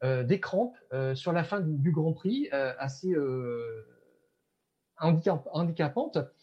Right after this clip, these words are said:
et qu'il avait, il avait passé quelques tours, euh, vraiment très, très délicats, à appuyer très, très fort sur la, sur la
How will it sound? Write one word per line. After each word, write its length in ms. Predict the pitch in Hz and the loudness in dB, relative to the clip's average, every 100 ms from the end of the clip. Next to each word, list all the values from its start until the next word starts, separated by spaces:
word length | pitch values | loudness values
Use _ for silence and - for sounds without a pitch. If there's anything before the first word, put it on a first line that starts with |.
| - _ _ | -20 _ _
et 180 | 170 208 | 0 0
qu'il 200 | - 160 | 0 2
avait, 340 | 147 185 214 | 4 2 2
il 100 | 156 | 2
avait 180 | 143 143 | 2 0
passé 400 | 165 151 - 196 | -2 -4 -2 -4
quelques 320 | 185 139 160 | -2 0 0
tours, 360 | 135 196 226 147 | 0 -2 -2 0
euh, 260 | 135 131 127 | -2 -2 -4
vraiment 280 | 127 175 170 | -4 -4 -6
très, 220 | - 233 | -6 -10
très 180 | - 190 | -4 -2
délicats, 600 | 165 160 135 175 208 214 | 0 0 -2 0 0 0
à 100 | 143 | -4
appuyer 340 | 143 - 160 160 | -4 -6 -6 -4
très, 180 | 190 | -6
très 160 | 190 175 | -6 -6
fort 200 | 165 185 | -2 -4
sur 120 | - | -2
la, 220 | 139 135 - _ _ _ | -4 -4 -8 _ _ _
sur 160 | - 147 | 0 2
la 120 | 147 | 2